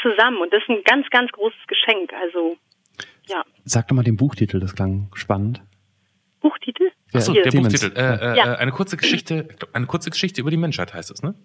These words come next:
Speaker 1: Ja.
Speaker 2: Okay.
Speaker 3: Ja, ja.
Speaker 2: Kann man sich mal
Speaker 1: Ja, drei Bücher, die sind alle sehr gut. Sehr gute Bücher. <laughs>
Speaker 3: Das hast du jetzt quasi nur in einem Nebensatz gesagt. Du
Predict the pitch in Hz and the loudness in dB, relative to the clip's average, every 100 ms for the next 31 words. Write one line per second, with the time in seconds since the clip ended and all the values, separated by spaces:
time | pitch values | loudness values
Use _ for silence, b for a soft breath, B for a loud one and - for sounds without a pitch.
0 | _ - 214 - _ - - 120 92 _ | _ 0 0 0 _ -14 -8 -8 -10 _
1 | 87 - 107 101 98 98 95 208 - 208 | -18 -8 -4 -4 -4 -2 2 2 4 2
2 | 190 185 180 170 180 180 170 170 165 160 | 2 2 2 2 0 2 2 0 0 -4
3 | - - 220 214 180 170 175 175 165 175 | -6 4 6 6 2 -6 -8 -6 -4 -2
4 | - B B B B B - - - 95 | 0 B B B B B -20 -18 -14 -10
5 | - 110 - 104 101 107 104 110 98 98 | -8 -8 -6 -6 -6 -8 -4 -2 -2 -2
6 | 95 131 131 - 127 127 _ 113 117 | 0 0 -2 -4 -6 -6 _ -8 -8